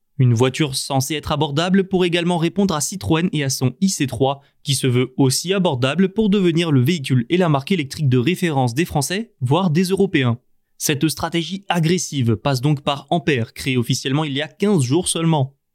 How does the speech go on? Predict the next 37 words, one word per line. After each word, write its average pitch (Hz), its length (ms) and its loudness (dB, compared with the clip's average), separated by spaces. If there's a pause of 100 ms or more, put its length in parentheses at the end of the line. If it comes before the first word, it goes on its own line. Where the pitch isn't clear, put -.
Cette 120 320 -2
société 139 480 -2
compte 160 340 0
onze 170 260 0
mille 180 180 0
employés, 170 580 -2 (160)
ses 131 240 0
objectifs, 135 500 -2
eux, 139 200 4
sont 127 280 -2
ambitieux, 185 560 0 (220)
une 120 160 4
croissance 143 420 -2
annuelle 151 300 0
des 151 100 0
revenus 160 320 2
de 160 80 2
trente 208 460 -2
pour 202 200 -2
cent 185 200 0
d'ici 156 280 -2
deux 143 120 2
mille 202 160 4
trente 190 260 -2
et 160 60 -2
un 156 100 -8 (260)
et 180 120 2
dix 185 320 0
milliards 196 420 2
d'euros 175 240 2
de 135 100 2
chiffre 170 320 -2
d'affaires 147 420 -2
en 160 100 0
deux 147 100 2
mille 147 140 0
vingt-cinq, 147 480 -2